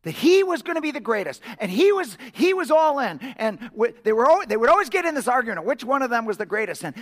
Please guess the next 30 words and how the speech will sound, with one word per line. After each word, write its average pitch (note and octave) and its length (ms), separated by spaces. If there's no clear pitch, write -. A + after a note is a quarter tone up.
and G3+ 220
Peter E4 300
was B3 140
always C4 220
revved A#3 300
up, G3 180
and E3+ 100
he G3+ 80
said, F#3+ 240
"They A3 140
might G#3+ 280
all A3+ 200
deny A3 280
you, D#3+ 80
but D#3+ 240
I G3 380
will F3+ 400
die E3+ 220
for D#3+ 180
you." C3 200
And, D3 300
and D3+ 160
that F3+ 260
turned G#3+ 280
out E3+ 160
to C#3 60
be D3 160
a - 60
very F#3 500
flimsy F3 1120